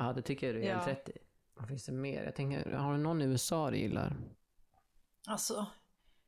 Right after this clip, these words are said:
Speaker 2: typ inte längre. Jag är så, man, efter, efter att man hade den där perioden när man var
Speaker 1: När man var i Kanada?
Speaker 2: obsessed. Ja, nej men då har jag bara liksom, usch,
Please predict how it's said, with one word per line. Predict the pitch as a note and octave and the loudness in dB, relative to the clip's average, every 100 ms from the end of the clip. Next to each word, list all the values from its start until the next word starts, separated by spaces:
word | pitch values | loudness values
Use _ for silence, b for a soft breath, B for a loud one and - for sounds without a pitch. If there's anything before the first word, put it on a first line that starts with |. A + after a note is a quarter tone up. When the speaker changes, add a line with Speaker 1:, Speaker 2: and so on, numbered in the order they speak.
| _ _ | _ _
Speaker 2:
typ | - A3+ G#3 | 0 0 2
inte | A3+ G#3 G#3+ | 2 2 2
längre. | G#3+ A3+ G#3+ F#3 F#3 G3 - - | 2 4 4 2 0 -2 -4 -6
Jag | A3 A3 A3 | 0 2 2
är | G#3+ | 2
så, | G#3+ G3 G3 | 2 2 2
man, | G3 G#3 G#3 - | 2 2 0 -2
efter, | - G#3 - G#3 - | -4 -2 -2 -2 0
efter | A3+ A3+ | -2 0
att | A3 | 0
man | G3+ | 2
hade | G3+ G3 G#3 | 2 2 2
den | F#3+ | 0
där | |
perioden | F3 G3 G3 F#3 F#3 - G3+ - _ _ - _ _ - - | 0 0 0 0 -2 -2 -4 -6 _ _ -20 _ _ -20 -6
när | G3 F#3+ | -2 0
man | F#3 F#3 | 0 0
var | F3+ F3+ F#3+ F#3 _ - | 2 2 0 -4 _ -2
Speaker 1:
När | D3+ | 0
man | D3+ | 2
var | C#3+ C#3 | 4 2
i | |
Kanada? | C#3 F#3 F#3+ C#3+ | 2 2 4 4
Speaker 2:
obsessed. | C3 - F#3 G#3 - - - _ _ _ - _ | 4 4 4 2 -2 -10 -20 _ _ _ -20 _
Ja, | A#3+ G3 G3 G#3 G#3+ G3 _ | -4 -2 0 0 -2 -4 _
nej | G#3 G3+ | -2 0
men | G3+ G3 G3 G3 - - | 2 0 -2 -4 -8 -16
då | - G3 G3+ | -4 0 2
har | A#3 | 4
jag | G#3+ F3+ | 2 2
bara | F3+ | 2
liksom, | F3 - F3+ - F#3+ - - _ _ - - - | 0 -2 -4 -4 -8 -12 -20 _ _ -20 -12 -4
usch, | G2 - - | -2 -2 -10